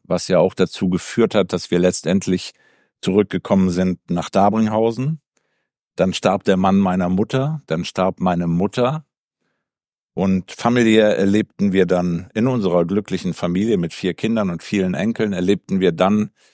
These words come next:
ähm, leider auch extrem schmerzhafte,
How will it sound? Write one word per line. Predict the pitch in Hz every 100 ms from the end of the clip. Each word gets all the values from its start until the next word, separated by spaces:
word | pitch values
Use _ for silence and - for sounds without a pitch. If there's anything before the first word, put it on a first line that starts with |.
| _ _ _
ähm, | 95 90 90 90
leider | 85 92 98 87 -
auch | 85 104 120 - -
extrem | - - - - - 123 110 110 104
schmerzhafte, | - 101 101 113 - 110 110 - - 104 101 101